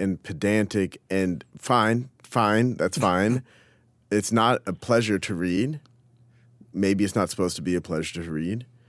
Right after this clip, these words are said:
Speaker 1: But I also feel like a lot of it from both the writing perspective and the editorial perspective has become performative. And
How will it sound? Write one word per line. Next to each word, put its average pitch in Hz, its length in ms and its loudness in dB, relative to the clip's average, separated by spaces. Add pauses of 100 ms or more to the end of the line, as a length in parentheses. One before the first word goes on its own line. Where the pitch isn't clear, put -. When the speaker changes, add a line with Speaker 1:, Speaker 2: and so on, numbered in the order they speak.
(340)
Speaker 1:
But 107 120 2
I 107 140 6
also 113 480 4
feel 107 320 2
like 95 240 2
a - 80 -2
lot 101 320 4
of 104 160 2
it 101 180 0
from 95 260 -2
both 101 260 -2
the 90 100 -2
writing 120 480 4
perspective 123 600 0
and 95 200 0
the 95 140 2
editorial 101 600 2
perspective 90 600 -4
has 90 200 -4
become 82 320 -6
performative. 80 760 -6 (800)
And 92 460 0